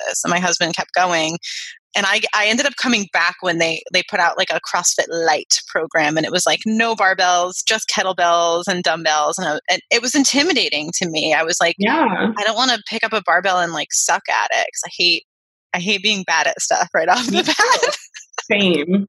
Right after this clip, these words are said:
Speaker 2: It was a very humbling experience.
Speaker 1: Yeah.
Speaker 2: Yeah.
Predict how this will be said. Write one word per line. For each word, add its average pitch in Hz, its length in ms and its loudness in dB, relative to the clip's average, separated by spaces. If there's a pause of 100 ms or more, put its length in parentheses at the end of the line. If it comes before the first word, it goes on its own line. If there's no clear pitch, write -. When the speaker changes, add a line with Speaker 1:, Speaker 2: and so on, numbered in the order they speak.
(140)
Speaker 2:
It 190 80 2
was 208 180 4
a 208 80 4
very 208 380 0
humbling 180 460 2
experience. 117 920 -2
Speaker 1:
Yeah. 220 800 2 (160)
Speaker 2:
Yeah. - 400 0